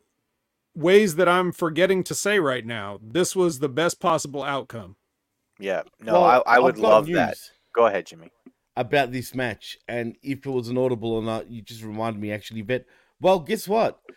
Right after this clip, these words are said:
Speaker 3: It was, uh, Cash Cashton and Dax Daxton's idea to lose the belts in this way. Um, there's no reports that there is an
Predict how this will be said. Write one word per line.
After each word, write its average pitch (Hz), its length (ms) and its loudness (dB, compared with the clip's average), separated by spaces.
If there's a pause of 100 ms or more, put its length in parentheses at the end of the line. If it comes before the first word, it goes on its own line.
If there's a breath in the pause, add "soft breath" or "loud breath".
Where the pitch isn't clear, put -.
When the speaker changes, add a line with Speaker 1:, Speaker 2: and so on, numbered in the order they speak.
(340 soft breath)
Speaker 3:
It 190 140 4
was, 185 300 4
uh, 165 300 4 (120)
Cash 202 300 -2
Cashton 180 540 0
and 135 160 -2
Dax 170 280 -2
Daxton's 139 800 -2 (260)
idea 151 520 0
to 165 180 -8
lose 135 480 -6 (240)
the 131 120 0
belts 127 520 -2 (140)
in 139 240 -4
this 131 300 -6
way. 110 580 -6 (720)
Um, 147 400 0
there's 151 200 0
no 202 140 2
reports 180 600 0
that 151 180 0
there 135 200 0
is 160 160 -4
an 165 220 -4